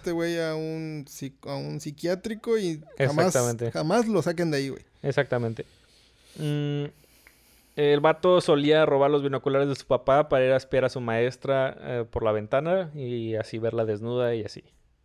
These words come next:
Speaker 2: O sea, el vato te-, estaba como que muy... Eh, tenía un crush muy grande sobre su maestra.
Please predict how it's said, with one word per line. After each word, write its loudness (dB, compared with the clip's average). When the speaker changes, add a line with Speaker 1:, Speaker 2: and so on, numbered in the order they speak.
Speaker 2:
O -16
sea, -2
el -2
vato -2
te-, -6
estaba 0
como -10
que -4
muy... -4
Eh, 0
tenía 2
un 0
crush 4
muy -2
grande 2
sobre -2
su -10
maestra. -2